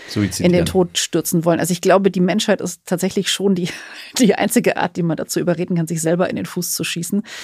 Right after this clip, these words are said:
Speaker 2: So, wirklich. Aber riskantes Verhalten kann natürlich, also ich glaube immer, wenn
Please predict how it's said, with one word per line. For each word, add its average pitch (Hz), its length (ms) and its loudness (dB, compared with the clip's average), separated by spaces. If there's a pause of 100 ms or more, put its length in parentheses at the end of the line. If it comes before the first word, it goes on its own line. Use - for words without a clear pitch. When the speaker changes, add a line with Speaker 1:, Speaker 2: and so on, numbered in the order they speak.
(140)
Speaker 2:
So, 160 320 -2
wirklich. 185 440 -2 (520)
Aber 185 260 4
riskantes 202 600 0
Verhalten 233 840 0 (160)
kann 175 200 -2
natürlich, 190 880 0
also 180 160 2
ich 175 80 0
glaube 180 220 4
immer, 240 360 4
wenn 185 480 0